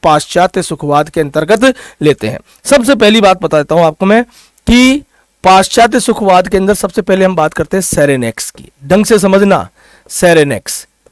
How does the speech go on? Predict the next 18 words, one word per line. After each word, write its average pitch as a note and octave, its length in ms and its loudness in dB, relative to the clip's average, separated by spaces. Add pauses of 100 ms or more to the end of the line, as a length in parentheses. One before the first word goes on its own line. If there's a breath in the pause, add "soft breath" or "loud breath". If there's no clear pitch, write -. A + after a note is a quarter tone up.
(300)
सेरेनेक्स G3 680 2
वाद। C#3 540 -2 (480)
क्या A3 180 4
था G#3+ 160 0
ये G#3+ 180 4
सेरेनेक्स D#3 520 -2
वाद? F2 260 -10 (360 soft breath)
तो G3+ 80 0
ढंग F3+ 260 2
से G#3 100 -4
समझना, F#3+ 460 2 (500 soft breath)
इस, - 460 -2 (160)
इस A#3 160 0
वाद F3+ 360 2
के G#3+ 160 0
प्रतिपादक F3 680 0
जो F3+ 280 -2
थे, - 200 -8